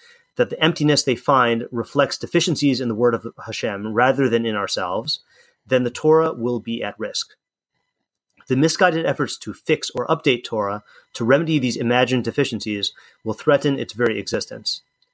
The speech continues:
The practical implication is clear. The word of Hashem can only be carried if it remains intact,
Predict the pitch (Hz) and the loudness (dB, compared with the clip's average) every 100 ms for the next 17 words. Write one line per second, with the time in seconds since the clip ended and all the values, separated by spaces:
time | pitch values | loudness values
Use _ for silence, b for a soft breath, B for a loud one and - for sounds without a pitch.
0 | _ _ 151 - 160 156 - 180 143 127 | _ _ -10 -2 0 0 0 0 0 0
1 | 131 120 110 - 117 95 101 - _ _ | -2 0 -4 -4 -8 -10 -12 -20 _ _
2 | _ 113 104 127 170 180 170 147 139 139 | _ -8 0 4 4 2 2 2 2 -2
3 | - 117 131 151 160 151 - 120 117 110 | -6 -4 0 0 0 -2 2 4 4 0
4 | - - 117 113 120 120 110 110 95 - | -6 -4 0 2 2 2 0 -4 -6 -4
5 | 101 - | -4 -6